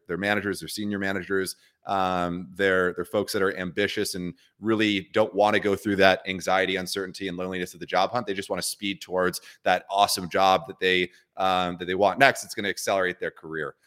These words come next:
Um, and, uh, you know, we help them,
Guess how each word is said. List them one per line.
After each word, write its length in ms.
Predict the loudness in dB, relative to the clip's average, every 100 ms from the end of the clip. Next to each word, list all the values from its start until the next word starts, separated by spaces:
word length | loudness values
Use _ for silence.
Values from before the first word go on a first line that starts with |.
| _ -8
Um, 760 | -4 0 0 0 0 -4 -8 -12 -8
and, 380 | -4 -4 -4 -2
uh, 320 | 0 0 -2
you 60 | -6
know, 80 | -6
we 100 | -4
help 260 | -2 -4
them, 340 | -2 -4 -4